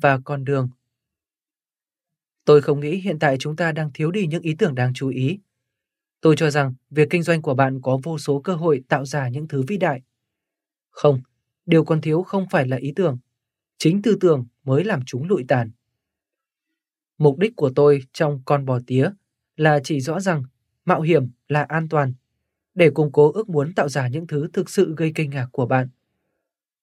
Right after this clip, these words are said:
Một khi đã nhận ra những phương thức cũ đang dần thoái trào, thì bạn càng phải tạo ra những thứ đáng để người khác bàn luận đến. Mặc dù vậy, một trong những ngụy biện mà các đồng nghiệp của bạn sẽ đưa ra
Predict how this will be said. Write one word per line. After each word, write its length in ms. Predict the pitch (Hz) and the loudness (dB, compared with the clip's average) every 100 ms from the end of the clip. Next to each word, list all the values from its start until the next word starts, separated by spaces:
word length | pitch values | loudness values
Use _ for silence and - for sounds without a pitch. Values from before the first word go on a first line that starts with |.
| _ _ - | _ _ 0
Một 160 | 151 | 2
khi 200 | 170 156 | 4 2
đã 140 | 156 170 | 4 2
nhận 200 | 190 156 | 0 -2
ra 260 | 156 143 | 0 0
những 200 | 147 165 | -2 -6
phương 200 | 180 151 | -6 -6
thức 140 | 185 185 | -6 -2
cũ 220 | 180 190 | 0 0
đang 220 | 190 151 | -2 -6
dần 180 | 135 131 | -6 -6
thoái 180 | 127 131 | -4 -4
trào, 320 | 180 151 131 - _ _ _ | 0 0 -2 -8 _ _ _
thì 160 | - 147 | 2 4
bạn 260 | 156 131 | 4 0
càng 220 | - 151 139 | -2 -2 -2
phải 160 | 139 | -4
tạo 160 | 131 143 | -2 0
ra 200 | 151 139 | 0 0
những 200 | 143 175 | -2 -4
thứ 300 | 160 147 214 _ | -4 -2 -4 _
đáng 180 | 151 135 | -4 -2
để 120 | 247 160 | 0 0
người 200 | 139 123 | 0 0
khác 180 | 180 202 | -4 -2
bàn 180 | - 127 | -2 -2
luận 180 | 135 135 | -2 -2
đến. 240 | 131 180 - _ _ _ _ _ _ _ _ _ _ _ | -2 -4 -10 _ _ _ _ _ _ _ _ _ _ _
Mặc 180 | 156 156 | 0 0
dù 160 | 160 151 | 0 2
vậy, 260 | 151 143 _ _ - | 2 2 _ _ -2
một 180 | 165 170 | 0 2
trong 180 | 190 180 | 0 -4
những 160 | 190 233 | -4 -2
ngụy 160 | 196 | 0
biện 220 | 165 170 - | 4 2 2
mà 180 | 143 135 | -4 -4
các 140 | 196 220 | -4 -2
đồng 180 | 180 | -2
nghiệp 140 | 139 135 | -2 -4
của 120 | 139 | -2
bạn 200 | 127 127 | 0 0
sẽ 180 | 123 160 | -2 -6
đưa 120 | 175 | -4
ra 300 | 160 151 131 | -2 0 -2